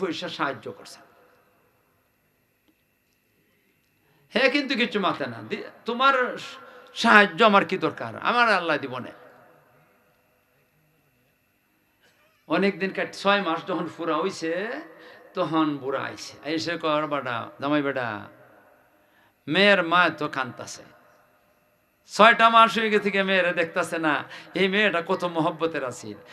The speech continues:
"বাবা রে, নিবার লেগে আসলাম।" "হ্যাঁ, আপনি কোন সময় নিতা নিন গিয়া?" "কোনো হনে নিতাম, লই যাও।" আর মেয়েটা একবারে কাটা হয়ে গেছে, কঙ্কাল,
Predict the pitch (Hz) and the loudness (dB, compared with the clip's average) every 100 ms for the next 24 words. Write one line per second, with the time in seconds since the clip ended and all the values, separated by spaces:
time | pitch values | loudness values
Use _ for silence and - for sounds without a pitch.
0 | - 170 185 175 180 170 196 180 170 135 | -2 2 4 2 0 0 0 0 -2 -6
1 | - 110 101 - - _ _ _ _ - | -8 -12 -14 -18 -20 _ _ _ _ -2
2 | 196 220 202 156 175 175 170 196 180 165 | 2 2 0 -4 -8 -8 -8 -6 -6 -6
3 | 156 156 160 143 - - - 151 156 180 | -6 -6 -6 -10 -12 -18 -10 -4 -4 -2
4 | 185 151 127 110 - - 135 131 110 - | -6 -6 -10 -12 -16 -10 -6 -6 -6 -12
5 | - - - _ _ _ _ _ _ _ | -20 -20 -20 _ _ _ _ _ _ _
6 | _ _ _ _ - 143 190 240 208 202 | _ _ _ _ -6 -2 0 0 0 0
7 | 208 208 190 175 185 190 143 - - - | -2 -4 -4 -4 -2 -4 -6 -14 -18 -20
8 | - - _ _ _ _ _ _ _ _ | -20 -20 _ _ _ _ _ _ _ _
9 | - 214 214 208 196 139 110 | 0 2 2 4 4 4 -4